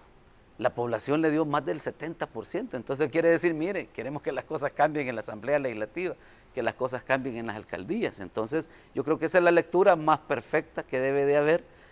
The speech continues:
en cuanto a la gestión de la Asamblea Legislativa. Yo creo que, eh, las cosas que se han venido manejando a,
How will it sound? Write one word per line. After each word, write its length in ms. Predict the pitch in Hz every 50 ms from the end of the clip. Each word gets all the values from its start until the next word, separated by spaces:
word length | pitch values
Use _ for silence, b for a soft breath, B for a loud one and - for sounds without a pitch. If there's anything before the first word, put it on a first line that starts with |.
| b b b -
en 160 | 123 127 120
cuanto 640 | - - 151 151 147 147 147 143 - 165 160 143 -
a 100 | 135 139
la 120 | 131 127 117
gestión 580 | 123 113 - - - 135 143 156 165 - - 127
de 80 | 127
la 100 | 120 117
Asamblea 400 | 107 117 107 107 104 127 131 127 123
Legislativa. 580 | 113 101 104 95 92 92 - - 65 55 - - -
Yo 140 | 110 123 -
creo 240 | 151 151 151 -
que, 180 | - 143 135 - b b b b b b b b
eh, 520 | 104 101 107 107 107 101 98 92 90 82 85
las 120 | 104 101 -
cosas 280 | - 147 147 147 135
que 100 | - 117
se 80 | 113 139
han 100 | 139 135
venido 460 | 139 131 131 143 147 147 135 - - - b b b b b b b -
manejando 800 | 120 127 123 123 123 123 156 165 160 151 135 113 110 104 92 95 - - - -
a, 460 | 110 107 107 104 101 92 90 78 -